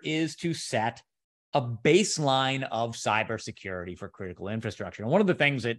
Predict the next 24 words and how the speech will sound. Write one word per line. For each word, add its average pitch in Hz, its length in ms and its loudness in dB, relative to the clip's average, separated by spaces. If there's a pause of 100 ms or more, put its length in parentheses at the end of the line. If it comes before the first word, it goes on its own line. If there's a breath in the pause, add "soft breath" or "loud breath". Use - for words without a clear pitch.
that 104 240 0 (160)
I 101 180 -4
think 110 400 -4 (380 soft breath)
we 165 80 4
talked 202 240 8
about 147 180 8
in 131 80 4
one 127 140 2
of 117 40 -2
the 117 60 0
last 104 380 -2 (280)
podcasts 120 580 0
that 104 160 -10 (880)
Tyler 160 220 8
and 147 80 6
I 139 80 6
don't 139 180 4
exactly 123 380 2
come 117 220 -4
into 127 180 2
this 98 240 -6
with 95 160 -10
cybersecurity 113 800 -2
degrees. 95 520 -8